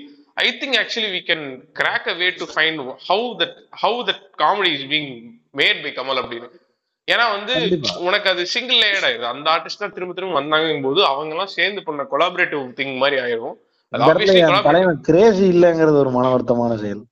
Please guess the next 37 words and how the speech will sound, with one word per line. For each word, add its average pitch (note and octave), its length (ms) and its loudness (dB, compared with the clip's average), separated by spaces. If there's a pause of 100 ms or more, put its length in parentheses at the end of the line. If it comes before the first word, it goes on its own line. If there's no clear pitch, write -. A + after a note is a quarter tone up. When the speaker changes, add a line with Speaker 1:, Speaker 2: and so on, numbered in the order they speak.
(280)
Speaker 1:
ஆமா, A2+ 260 -4 (120)
ஆமா, A#2 320 -2
ஆமா, A2 260 -2 (400)
கண்டிப்பா. D3 360 -6 (1000)
Speaker 2:
இப்போ, C#3 260 4 (720)
இப்ப B2+ 280 0
நீங்க B2+ 240 0
சொன்னதுல F3 520 4
ஆக்சுவலா C3+ 440 2
வந்துட்டு C#3+ 340 2 (120)
நைன்டி D#3 420 2
பர்சன்டேஜ் D3 400 2
நடக்கறதுக்கான C3 480 2
பாசிபிலிட்டி A2 460 -6
அதிகம். F#2+ 320 -10
ஏன்னா A2+ 220 -4
Speaker 1:
ம். B2+ 80 -6
Speaker 2:
கார்ட்டூனிஸ்ட் C#3 680 0
மதன் C3 280 0
மாதிரி C3+ 280 2
டயலாக் C3 280 4
ரைட்டர்ஸ், A#2+ 420 0 (580)
கமல் D3+ 280 2
Speaker 1:
ம். D3 40 4
Speaker 2:
ஒர்க் C#3 240 -2
பண்ண C3+ 160 2
ப்ரீடாமினன்டான C#3 760 2
ஆட்கள்லாம் C#3+ 400 2
இன்னும் D#3 200 6
உயிரோட D3+ 240 6
தான் D3 140 6
இருக்காங்க. C3+ 280 0 (340)
Speaker 1:
ம். B2 220 -10
Speaker 2:
அது G2+ 220 -4
நினைச்சா D#3+ 380 2
பண்ணலாம். D3+ 340 2
And C#3 200 2